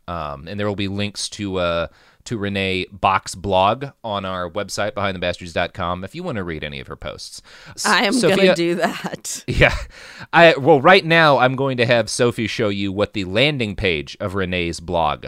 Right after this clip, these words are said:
Speaker 1: looked like. And the name of her blog was, "But the Greatest of These is Love," which I think is a chunk from a Bible quote. Now, Sophia, how would you describe
Speaker 2: Oh,
Speaker 1: that blog?
Speaker 2: boy.
Speaker 1: Yeah. Oh, boy.
Speaker 2: That's, I don't
Speaker 1: Yeah.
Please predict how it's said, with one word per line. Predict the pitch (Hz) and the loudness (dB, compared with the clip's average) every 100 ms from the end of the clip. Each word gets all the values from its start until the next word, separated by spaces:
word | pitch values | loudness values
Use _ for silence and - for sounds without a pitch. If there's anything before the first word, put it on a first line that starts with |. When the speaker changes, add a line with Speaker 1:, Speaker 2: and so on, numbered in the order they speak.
| - | -14
Speaker 1:
looked | 98 85 - | -10 -10 -10
like. | 65 - _ - | -12 -12 _ -14
And | 95 | -8
the | 101 | -2
name | 147 156 | 0 0
of | 135 | -2
her | 127 | -4
blog | 107 101 98 | 2 2 2
was, | 90 90 82 - - | 0 -2 -2 -8 -8
"But | 104 104 | -4 -4
the | 101 | -4
Greatest | 92 117 160 117 - | -4 -2 -2 -2 -6
of | 87 73 | -10 -10
These | 73 60 - - - | -12 -12 -16 -18 -12
is | 90 - | -10 -8
Love," | 90 101 69 - - - | 2 2 2 -4 -20 -16
which | 85 82 | -12 -12
I | |
think | 78 78 | -12 -14
is | 76 | -16
a | |
chunk | - 82 - | -14 -14 -12
from | 82 | -12
a | 71 | -8
Bible | 71 69 58 | -8 -8 -10
quote. | - 62 55 _ _ - - - - | -14 -14 -14 _ _ -20 -20 -20 -14
Now, | 113 110 - - | -10 -8 -10 -12
Sophia, | - 139 156 151 139 | -4 -4 0 0 0
how | 113 143 | 0 0
would | 156 139 | 0 -6
you | 139 127 | -6 -6
describe | 110 - - 120 110 98 85 - | -6 -8 -2 2 2 2 -4 -16
Speaker 2:
Oh, | - 165 | -8 -2
Speaker 1:
that | 214 | -2
blog? | 170 160 185 151 | 0 0 0 -2
Speaker 2:
boy. | 135 - - _ 85 | -8 -16 -20 _ -12
Speaker 1:
Yeah. | 104 117 117 85 76 | -4 0 2 0 -4
Oh, | 110 120 123 | 0 2 2
boy. | 113 113 101 87 - - - - - - _ _ _ _ _ _ _ _ _ _ _ _ | 4 6 6 2 -4 -18 -20 -20 -20 -20 _ _ _ _ _ _ _ _ _ _ _ _
Speaker 2:
That's, | 170 170 160 - - - - _ - _ _ _ _ _ _ - | -10 -8 -8 -12 -18 -20 -20 _ -20 _ _ _ _ _ _ -10
I | 160 | -6
don't | 151 135 | -6 -2
Speaker 1:
Yeah. | 127 117 | 4 4